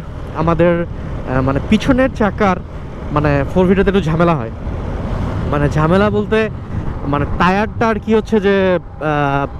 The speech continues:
ফাটে গেছে। তো এভাবে বাইক রাইড করতে মানে অনেক রিস্ক একটা ব্যাপার। তো কখন, কখন কি হয় বা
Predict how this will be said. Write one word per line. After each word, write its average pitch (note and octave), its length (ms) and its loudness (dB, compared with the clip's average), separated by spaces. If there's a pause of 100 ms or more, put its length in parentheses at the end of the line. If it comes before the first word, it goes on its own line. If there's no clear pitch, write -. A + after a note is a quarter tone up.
(260)
ফাটে G3+ 220 2
গেছে। C#3+ 220 -2 (760)
তো E3 200 0
এভাবে F#3+ 360 4 (440)
বাইক D#3 280 2
রাইড F3 220 0
করতে F#3+ 300 0 (1040)
মানে D3 300 0
অনেক F3 260 2 (100)
রিস্ক - 280 2
একটা E3 140 -2
ব্যাপার। C#3 300 0 (680)
তো D#3 100 0 (140)
কখন, G#3+ 320 2 (500)
কখন A3 360 2 (100)
কি A3+ 120 6
হয় G3+ 300 4
বা F#3 160 -4